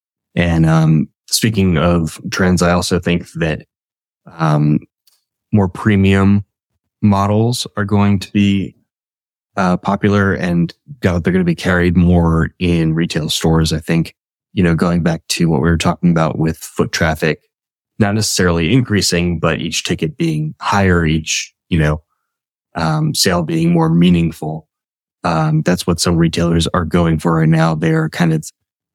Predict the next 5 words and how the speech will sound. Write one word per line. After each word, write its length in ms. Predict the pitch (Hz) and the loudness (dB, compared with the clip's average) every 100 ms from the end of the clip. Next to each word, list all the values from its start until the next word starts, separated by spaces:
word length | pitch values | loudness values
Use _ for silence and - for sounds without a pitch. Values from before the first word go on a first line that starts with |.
| - | -6
upping 280 | 110 92 90 | -2 0 2
their 160 | 82 | 2
line 560 | 80 87 85 85 80 80 | 2 2 0 0 0 -2
and, 520 | - 80 78 78 - - _ | -2 -6 -4 -4 -6 -12 _
um, 540 | - 82 78 80 - | -10 -6 -2 0 0